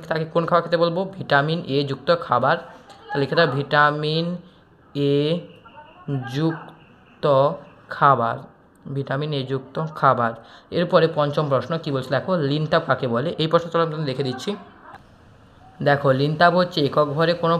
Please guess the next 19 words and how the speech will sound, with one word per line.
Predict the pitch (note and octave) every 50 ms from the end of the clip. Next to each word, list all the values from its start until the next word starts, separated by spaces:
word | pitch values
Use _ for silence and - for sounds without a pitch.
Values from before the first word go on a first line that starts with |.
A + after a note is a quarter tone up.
| E3
পদার্থে | D3+ C#3 C3+ C#3 C#3 C#3 C#3 - F3+ E3
উষ্ণতা | D3 C#3 - D3+ D3+ D3+ D#3+ E3
পরিবর্তন | D#3+ - D3 C#3 C#3+ C3+ C#3 C#3+ C#3+ - F3 D#3+
না | D3 C#3 C#3+ D#3
ঘটিয়ে | D3+ E3 E3 D#3+ D3+ C#3+ C#3
শুধুমাত্র | - - - B2+ D3 D3+ D#3 D#3 D3+ - E3
অবস্থার | D3 C3 A#2+ C3+ C3 - - E3 D#3+
পরিবর্তন | - - C#3 C#3 C#3 C#3+ C#3+ C#3+ - E3+ E3+ D3+ -
ঘটানো | C3 B2+ D3 C#3+ D3 D#3 C#3+
হয়, | B2+ B2 A#2+ C#3+ E3+ - - - - - - - - -
তবে | C3 C3+ C3+ D#3+ E3+
ওই | D#3 D#3+ F3 F3 -
পদার্থ | - C#3 C3 C#3+ C#3+ D3 D#3+ - F#3 D#3+ C#3 C#3
যে | C#3+ C#3+ - -
পরিমাণ | D#3 D3 D3 D#3+ E3+ E3+ D3+ -
তাপ | D#3+ D3+ D3 D3
গ্রহণ | C#3 C3+ C3 B2 B2+ C#3+ D#3 F3
বা | F3+ E3+
বর্জন | C#3 C#3 C3+ C3 C#3 D#3+ E3+